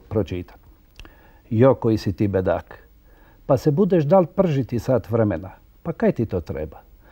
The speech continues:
Ti misliš da je nekome briga kaj ti pričaš? Ej, pa cela Hrvatska već petnaest let zna tu priču o zagađenom medijskom prostoru. Svi sve znaju i kaj se promenilo? Da, budeš u nedjelju uveseljaval puk.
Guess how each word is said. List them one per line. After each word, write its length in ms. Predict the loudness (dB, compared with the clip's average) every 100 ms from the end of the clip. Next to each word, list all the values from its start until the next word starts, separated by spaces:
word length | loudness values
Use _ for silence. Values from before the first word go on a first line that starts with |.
| -20 -12 0
Ti 120 | 2
misliš 520 | 2 0 -4 -4 -8 -10
da 140 | -2
je 80 | 2
nekome 360 | 2 2 2 2
briga 400 | 0 0 0 -2
kaj 160 | -2
ti 160 | -6 -6
pričaš? 580 | -6 -8 -10 -16 -20 -20 -4
Ej, 180 | 2 2
pa 180 | 0 -8
cela 300 | -6 -4 -4
Hrvatska 500 | -2 -2 -2 -4 -4
već 180 | -4 -4
petnaest 560 | -2 0 -2 -4 0
let 300 | 2 2 0 -10
zna 420 | -4 0 2 0 -6
tu 140 | -2 -2
priču 560 | 0 -2 -2 -2 -4 -6 -20 -20 -12
o 100 | -4
zagađenom 640 | 2 2 4 2 2 0 0
medijskom 480 | 0 -2 -6 -8 -6
prostoru. 540 | -4 -6 -6 -14 -16 -20 -20 -20 -20
Svi 260 | -8 2 2
sve 200 | 4 0
znaju 400 | 2 2 2 0 -6 _
i 100 | -8
kaj 200 | -2 -2
se 140 | -2 -4
promenilo? 600 | -2 -2 -2 -2 -8 -14 -20 -20 -20 -20 _
Da, 160 | 0 0 0 -14 -2
budeš 360 | 0 0 -2
u 60 | -2
nedjelju 420 | -2 0 0 0
uveseljaval 600 | -2 -4 -2 0 2 0
puk. 380 | 2 2 2